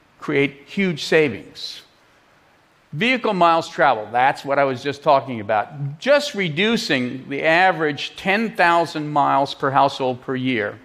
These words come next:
from some, somewhere in the mid twenty-six thousand per household has a huge impact, not just on air quality and carbon, but also on the household pocketbook.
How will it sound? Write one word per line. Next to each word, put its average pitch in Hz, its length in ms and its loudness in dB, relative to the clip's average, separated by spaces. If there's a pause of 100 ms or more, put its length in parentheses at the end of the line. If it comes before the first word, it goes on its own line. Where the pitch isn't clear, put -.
from 123 260 -4 (340)
some, 151 220 0
somewhere 180 500 2
in 135 100 0
the 127 60 0
mid 135 380 0 (600)
twenty-six - 800 -4 (160)
thousand 127 640 0 (140)
per 104 120 -4
household 104 600 -4 (580)
has 165 180 2
a 165 60 0
huge 202 340 -2
impact, 156 480 0
not 233 300 2
just 160 300 0
on 131 320 2
air 143 200 2
quality 120 800 0 (680)
and 120 400 -4
carbon, 131 600 0 (240)
but - 120 -2
also 190 580 4
on 156 540 2
the 147 60 -2
household 170 420 0
pocketbook. 143 560 0